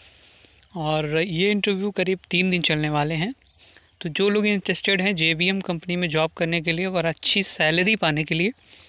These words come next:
बने रहें हमारे साथ इस वीडियो में अंत तक। उनको सारी डिटेल और कॉन्टैक्ट नंबर भी आपको इसी वीडियो में मिल जाएगा। तो दोस्तों उससे पहले मैं बता दूं कि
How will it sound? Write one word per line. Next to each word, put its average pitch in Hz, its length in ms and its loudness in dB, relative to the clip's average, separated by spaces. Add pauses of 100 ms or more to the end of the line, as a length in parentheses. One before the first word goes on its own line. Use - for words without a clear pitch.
(640)
बने 170 220 2
रहें 190 120 4
हमारे 175 200 2
साथ 180 180 0
इस 175 280 -2
वीडियो 165 200 0
में 156 120 -2
अंत 156 140 -4
तक। 196 140 -4 (460)
उनको 175 240 -2
सारी 196 440 2
डिटेल 202 420 0 (140)
और 160 140 0 (100)
कॉन्टैक्ट 165 400 -2
नंबर 170 360 0
भी 180 160 0
आपको 165 340 -4
इसी 196 260 0
वीडियो 151 340 -2
में 175 200 -2 (420)
मिल 151 200 0
जाएगा। 139 340 -2 (1900)
तो 196 80 2
दोस्तों 208 320 2
उससे 226 300 0
पहले 196 280 2
मैं 214 160 0
बता 180 240 2
दूं 190 220 -2
कि 185 400 -2